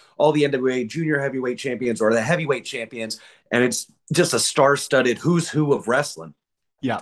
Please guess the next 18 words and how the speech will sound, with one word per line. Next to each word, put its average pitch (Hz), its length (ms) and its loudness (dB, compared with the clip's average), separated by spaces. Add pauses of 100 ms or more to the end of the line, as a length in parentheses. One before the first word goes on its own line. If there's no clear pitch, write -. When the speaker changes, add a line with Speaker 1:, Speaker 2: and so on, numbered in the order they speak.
Speaker 1:
But, 139 260 0 (120)
like, 139 260 0 (880)
as 151 220 -2
I, 151 160 2
as 151 220 -4
I 160 60 -4
started 143 240 -4
working 139 280 -6
for 120 100 -14
the 107 80 -4
N 101 80 -6
W 101 220 2
A 101 40 0
more, 104 340 2
like, 101 200 0
I 104 60 -2
definitely 117 360 -2
noticed, 110 500 0